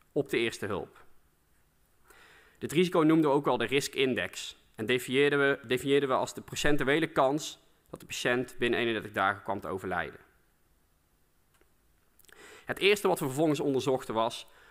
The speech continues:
of onze computer dat wel inderdaad beter kon dan de arts op de eerste hulp. We selecteerden hiervoor honderd patiënten van de eerste hulp, toonden al hun biomarkerinformatie en vroegen zowel de arts als de computer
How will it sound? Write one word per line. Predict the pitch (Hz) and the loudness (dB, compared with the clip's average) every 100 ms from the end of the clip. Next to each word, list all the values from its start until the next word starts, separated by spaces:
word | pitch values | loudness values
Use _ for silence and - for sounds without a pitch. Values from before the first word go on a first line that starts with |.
| - | -16
of | - 135 | -8 -6
onze | - 143 | -2 -4
computer | 143 143 165 156 135 | -4 -2 0 0 0
dat | 135 | 0
wel | 143 120 | 0 0
inderdaad | 139 139 131 | 0 2 2
beter | 127 151 - | 2 0 -2
kon | - 196 143 120 - | 0 2 2 -2 -2
dan | 127 | -2
de | 127 | 2
arts | 101 - | 0 -2
op | 120 - | -8 -4
de | |
eerste | 90 104 - | -4 -4 -6
hulp. | 98 87 - - - _ _ _ _ _ _ _ _ - _ | -6 -6 -8 -20 -20 _ _ _ _ _ _ _ _ -20 _
We | - | -12
selecteerden | - 147 135 156 151 | -2 0 2 2 2
hiervoor | 135 139 | 0 0
honderd | 110 151 165 | 2 0 0
patiënten | 127 143 127 123 | -4 -2 -2 -2
van | |
de | 113 | -2
eerste | 101 123 120 | -2 -2 -2
hulp, | 110 147 - - - - _ _ | 0 -2 -4 -18 -20 -20 _ _
toonden | 143 135 120 - | -2 0 0 0
al | 160 165 | 0 2
hun | 147 | 0
biomarkerinformatie | 131 143 143 143 143 139 - 131 131 135 - 143 151 _ _ _ _ _ | 2 2 4 2 0 -6 -2 0 2 0 -4 -10 -12 _ _ _ _ _
en | - | -10
vroegen | 120 123 123 | -6 -4 -2
zowel | 120 127 160 | 2 2 2
de | 139 | 0
arts | - 131 139 - - - | 2 2 2 -6 -16 -14
als | - 123 | -10 -10
de | - | -10
computer | 143 139 135 127 127 | -6 -4 0 0 0